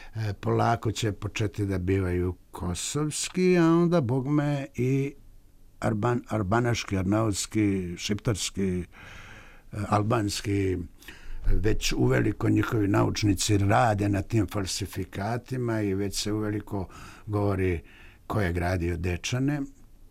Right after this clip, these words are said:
bez obzira što postoji o tome n-, apsolutno sva dokumentacija. E, naši su istoričari i pisci,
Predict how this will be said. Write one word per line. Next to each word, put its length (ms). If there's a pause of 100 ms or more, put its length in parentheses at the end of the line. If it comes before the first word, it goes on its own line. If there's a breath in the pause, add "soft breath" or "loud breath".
bez 220
obzira 280
što 220
postoji 680
o 60
tome 320
n-, 400 (280 loud breath)
apsolutno 1040 (480)
sva 280
dokumentacija. 1080
E, 0 (2250 loud breath)
naši 400
su 440 (340)
istoričari 1080 (440)
i 100 (160)
pisci, 720